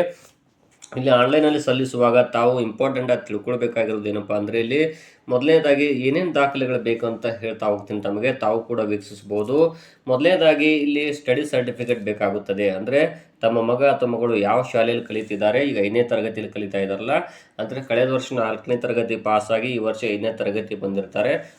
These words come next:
ಆ ಶಾಲೆಯ ಮುಖ್ಯ ಶಿಕ್ಷಕರಿಂದ ಪಡೆದಂತಹ ಒಂದು ಸ್ಟಡಿ ಸರ್ಟಿಫಿಕೇಟ್ ಇರಬೇಕು.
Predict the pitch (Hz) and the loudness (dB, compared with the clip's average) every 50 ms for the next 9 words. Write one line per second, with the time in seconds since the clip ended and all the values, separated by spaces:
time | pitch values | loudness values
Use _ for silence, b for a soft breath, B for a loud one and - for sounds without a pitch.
0 | _ - 120 151 170 165 - 151 143 143 143 139 135 127 131 131 - 151 151 147 | _ -6 -4 -4 -2 0 0 0 2 4 4 2 2 0 -4 -6 -4 -6 -6 -4
1 | - 131 - - 131 123 - 123 117 113 117 113 - 113 107 107 110 107 104 117 | -6 -8 -6 -6 -8 -4 -2 -2 -2 -2 -4 -4 -4 -6 -4 -4 -4 -4 -4 -2
2 | 110 104 104 104 107 104 104 - 113 123 131 131 - 113 113 104 107 101 113 104 | -2 -2 -2 -2 -4 -6 -6 -4 -4 -4 -4 -4 -4 -4 -4 -4 -6 -10 -10 -6
3 | - 110 101 104 98 98 95 98 98 98 - 151 160 175 175 175 | -6 -8 -4 -4 -6 -4 -2 -4 -4 -4 -2 -2 -2 0 -2 -4